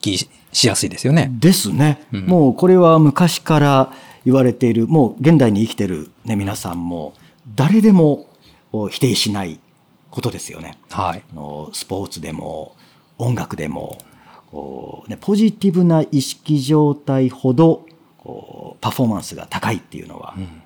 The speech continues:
Speaker 2: まあ、これは共通認識と、お、していいんじゃないかなと思い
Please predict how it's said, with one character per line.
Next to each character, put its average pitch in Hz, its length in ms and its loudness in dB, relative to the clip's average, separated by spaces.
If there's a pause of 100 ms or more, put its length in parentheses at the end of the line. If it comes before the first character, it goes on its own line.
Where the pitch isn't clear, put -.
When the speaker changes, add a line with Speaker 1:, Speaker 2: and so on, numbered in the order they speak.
Speaker 2:
ま 151 60 -2
あ、 - 20 -8
こ - 120 0
れ 220 80 6
は 190 380 4 (140)
共 175 260 4
通 165 260 -2
認 143 320 6
識 - 240 -8
と、 - 200 -14 (320)
お、 95 280 -8
し - 160 -10
て 104 280 -4 (280)
い 131 60 0
い - 20 0
ん 110 40 0
じ - 80 -6
ゃ - 20 -6
な - 100 -8
い - 40 -12
か - 100 -16
な - 120 -14
と - 100 -20
思 - 60 -20
い - 40 -20